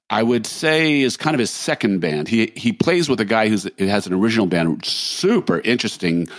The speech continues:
group called the Travis Larson Band. Travis is a longtime, well-known guitar player. It's kinda instrumental prog, prog type stuff. And Dale,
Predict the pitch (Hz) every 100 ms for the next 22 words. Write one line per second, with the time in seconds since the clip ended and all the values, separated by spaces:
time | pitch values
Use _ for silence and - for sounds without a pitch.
0 | - - 113 95 98 80 - 113 107 98
1 | 90 95 - 87 80 76 67 101 98 98
2 | 90 82 80 - - - _ _ 107 117
3 | 131 127 117 107 98 101 101 98 90 98
4 | 92 - 90 92 87 135 117 107 113 107
5 | 107 101 87 - - 107 104 - _ -
6 | 127 120 - 110 - - 127 - - -
7 | - - 107 101 101 98 120 131 104 101
8 | 143